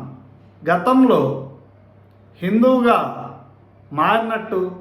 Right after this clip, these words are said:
అనేక వీడియోలు కూడా బయటికి రిలీజ్ అయ్యాయి. కానీ ఆ వీడియోల్లో కూడా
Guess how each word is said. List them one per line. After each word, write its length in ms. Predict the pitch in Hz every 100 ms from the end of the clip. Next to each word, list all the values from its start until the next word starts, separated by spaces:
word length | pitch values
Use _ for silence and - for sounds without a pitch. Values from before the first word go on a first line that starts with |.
| -
అనేక 380 | 160 214 214 185
వీడియోలు 500 | 175 214 220 220 208
కూడా 180 | 196 190
బయటికి 460 | 160 160 156 - 233 - - -
రిలీజ్ 300 | 151 170 156
అయ్యాయి. 280 | 135 113 107 -
కానీ 200 | 165 180
ఆ 100 | 190
వీడియోల్లో 580 | 156 165 190 214 202 196
కూడా 300 | 190 180 196